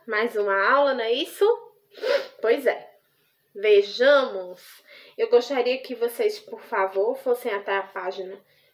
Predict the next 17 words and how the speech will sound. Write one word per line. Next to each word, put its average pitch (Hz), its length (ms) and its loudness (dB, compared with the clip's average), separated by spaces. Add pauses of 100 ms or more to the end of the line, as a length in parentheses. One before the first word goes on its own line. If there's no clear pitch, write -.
(200)
quarenta 214 580 0
e 269 60 -2
dois, 240 840 2 (120)
tá? 214 440 0 (800)
Isso, 214 460 -10
quarenta 226 500 2
e 208 80 -4
dois, 185 680 -6 (280)
que 277 160 -4
está 247 360 -2
falando 226 420 -4
sobre - 680 -2 (300)
encontro 330 480 0
de 339 140 -6
culturas 294 1000 2 (180)
e 269 80 -2
fronteiras. 240 1000 2